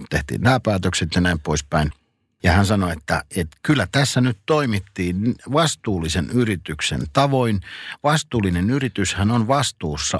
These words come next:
omistajilleen siitä, mitä, minkä-, minkälaista tulosta yritys tekee. Kun vielä ehkä noin kaksikymmentä vuotta sitten,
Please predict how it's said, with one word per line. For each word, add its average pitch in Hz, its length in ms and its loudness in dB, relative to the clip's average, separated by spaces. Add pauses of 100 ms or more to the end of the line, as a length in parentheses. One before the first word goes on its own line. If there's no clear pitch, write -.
omistajilleen 82 920 0
siitä, 87 480 0 (120)
mitä, 78 460 0 (200)
minkä-, 101 300 2
minkälaista 87 600 -2
tulosta 80 460 0 (240)
yritys 82 460 0
tekee. 73 440 -2 (440)
Kun 110 260 2
vielä 117 360 2 (180)
ehkä 107 280 -2
noin 113 140 2
kaksikymmentä 95 640 0
vuotta 55 320 -6
sitten, 85 440 0